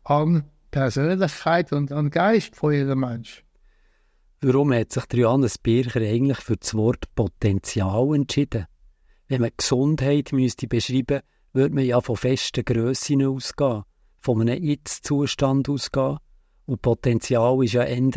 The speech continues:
Speaker 2: eine Möglichkeit als ein Zustand. Und trotzdem hat er das Wort Potenzial gewählt. Warum eigentlich? Ich lasse das in diesem Kapitel in seinen eigenen Worten erzählen.
Speaker 1: Wenn du an Gesundheit denkst,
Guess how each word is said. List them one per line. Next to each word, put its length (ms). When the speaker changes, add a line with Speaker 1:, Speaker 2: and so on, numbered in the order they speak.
Speaker 2:
eine 160
Möglichkeit 840
als 240
ein 80
Zustand. 760
Und 120
trotzdem 580
hat 220
er 60
das 160
Wort 240
Potenzial 880
gewählt. 420
Warum 320
eigentlich? 600
Ich 100
lasse 320
das 420
in 80
diesem 260
Kapitel 720
in 100
seinen 360
eigenen 360
Worten 280
erzählen. 680
Speaker 1:
Wenn 280
du 180
an 100
Gesundheit 640
denkst, 560